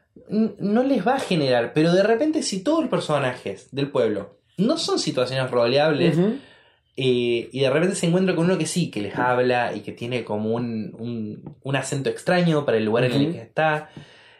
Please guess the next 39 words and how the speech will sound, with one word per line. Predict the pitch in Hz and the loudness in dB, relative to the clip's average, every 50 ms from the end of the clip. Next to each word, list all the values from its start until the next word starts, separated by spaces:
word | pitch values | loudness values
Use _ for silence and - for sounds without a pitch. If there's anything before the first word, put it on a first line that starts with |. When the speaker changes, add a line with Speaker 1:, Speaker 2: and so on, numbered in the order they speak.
| _ _ _ | _ _ _
Speaker 1:
Entonces | _ - - - 147 165 165 151 - - - - _ _ _ _ _ _ _ | _ -6 -4 0 2 2 0 0 -2 -8 -18 -20 _ _ _ _ _ _ _
genera | - - - - 143 143 180 185 170 165 | -16 -10 -4 -2 0 2 2 2 2 2
como | 143 139 | 2 0
eso, | 139 139 147 160 | 0 0 0 0
"Ah, | 165 | 2
bueno, | 147 143 131 117 101 | 2 0 0 0 0
pará, | 104 110 131 123 | 0 0 2 2
acá | 110 135 | 2 4
Speaker 2:
Epa, | 147 185 | 4 4
Speaker 1:
hay | 220 214 | 4 4
algo | 196 165 147 127 | 2 2 2 0
más". | 113 104 - | 0 -2 -4
Speaker 2:
acá | 139 - 190 | -2 0 2
hay, | 196 190 180 | 2 4 4
acá | 170 165 175 | 2 2 0
este | 180 - 170 165 170 - | 0 0 0 -2 -4 -4
tipo | 139 170 143 165 | -8 -2 0 2
es | 143 139 | 2 2
importante, | 131 - 110 104 - - 85 71 - - - - - - _ _ | 2 2 0 0 0 -2 -4 -6 -6 -12 -18 -20 -20 -20 _ _
por | - 120 | 0 2
alguna | 127 135 139 135 120 | 2 4 4 2 2
razón. | 101 98 85 - - - 69 - - - - _ _ _ _ _ | 2 0 -2 -2 -4 -10 -12 -14 -16 -20 -20 _ _ _ _ _
Speaker 1:
¿Qué | - 269 262 | -6 -6 -6
pasa, | - - 240 233 - - - 180 170 190 - - | -4 -2 -4 -4 -4 -4 -2 0 0 0 0 -2
pregunto | 139 131 135 147 156 165 165 165 156 | -2 -2 0 0 0 0 0 -2 -2
yo, | 135 135 135 139 135 - - - | -2 -2 -4 -4 -6 -8 -14 -8
cuando | - 190 214 202 165 143 127 123 123 | -2 0 0 2 0 0 -2 -2 -2
una | 135 147 151 143 | -2 -2 -4 -4
situación | - 123 120 123 123 123 - 151 151 147 | -6 -8 -2 -2 -2 -2 -2 -4 -4 -2
que | 139 139 | -2 0
vos | 139 156 165 160 - - | 0 0 0 0 -4 -8
como | - 127 127 123 120 | -8 -4 -4 -2 0
máster | 139 135 - - - - 110 - 107 | -2 -2 -4 -4 -12 -16 -16 -14 -10
no | 110 123 147 180 208 | -6 -2 0 2 2
estás | 196 - - 170 160 | 2 0 -2 -2 -2
intentando | 151 139 - - 104 104 - 123 117 107 98 95 | -2 -4 -2 -4 -4 -2 -2 -4 -2 -2 -6 -8
que | 95 | -8
sea | - - 107 104 | -4 -2 -2 0
roleable, | 101 104 101 98 98 98 95 98 101 107 113 113 | 2 2 0 0 2 0 0 0 -2 -4 -6 -6